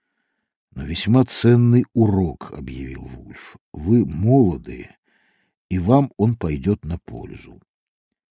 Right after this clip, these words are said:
Со времени моего появления в этой комнате вы только и делали, что совершали ошибки.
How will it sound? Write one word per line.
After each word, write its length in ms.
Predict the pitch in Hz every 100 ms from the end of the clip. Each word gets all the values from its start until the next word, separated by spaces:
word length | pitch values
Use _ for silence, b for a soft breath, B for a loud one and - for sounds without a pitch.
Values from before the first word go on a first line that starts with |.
| _ -
Со 200 | 98 101
времени 560 | 117 123 113 107 98
моего 460 | 98 101 104 101 107
появления 920 | 92 101 104 95 107 101 90 87 78
в 140 | 69
этой 260 | 90 95 101
комнате 960 | - 107 117 104 85 73 - - - - _ _ _ _ _ _ _ _
вы 220 | 65 80 113
только 320 | 127 113 120
и 100 | 107
делали, 540 | 90 120 131 113 78
что 260 | 73 - 87
совершали 720 | - 98 95 - 110 117 117 -
ошибки. 880 | 110 - 101 80 - - - -